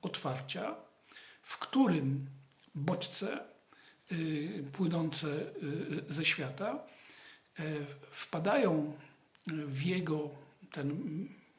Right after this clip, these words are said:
neurologiczny, w tę część mózgu, e, czy też układu nerwowego, która odpowiedzialna jest za,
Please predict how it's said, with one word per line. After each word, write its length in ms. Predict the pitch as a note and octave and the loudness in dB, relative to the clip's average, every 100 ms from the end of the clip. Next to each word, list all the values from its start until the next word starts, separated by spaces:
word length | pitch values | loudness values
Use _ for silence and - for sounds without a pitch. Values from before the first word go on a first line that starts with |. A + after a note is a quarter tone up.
| _ - _ _ _ _ _ _ _ _ _ _ _ _ - _ _ - _ - | _ -20 _ _ _ _ _ _ _ _ _ _ _ _ -20 _ _ -20 _ -8
neurologiczny, 960 | D3+ C#3 C#3+ C#3 C#3+ C#3 - - C3+ C#3 - - - - - - | -4 -2 0 0 2 2 2 0 -2 -6 -10 -18 -20 -18 -20 -20
w 100 | - | -12
tę 200 | - D3+ D3 | -2 -2 0
część 380 | F3 E3 C3+ D#3 | 0 0 0 4
mózgu, 580 | F#3 F#3+ C3+ D3 - - - - - - | 6 6 4 -2 -4 -10 -18 -20 -16 -10
e, 60 | F#3 | -8
czy 120 | D#3 | -4
też 240 | F3 - | -4 -4
układu 340 | - F#3 F#3+ E3 | 0 4 4 4
nerwowego, 600 | D#3 C#3 C#3 C#3+ C#3+ C#3 | 2 0 -2 -2 -2 -4
która 360 | - D#3 D#3+ | -6 -4 -2
odpowiedzialna 640 | D#3+ - D3 C#3+ D#3+ D3+ C#3+ | -2 -2 -4 0 2 2 2
jest 320 | C3+ - - | 0 -4 -6
za, 360 | C3+ D#3 - | -2 -4 -4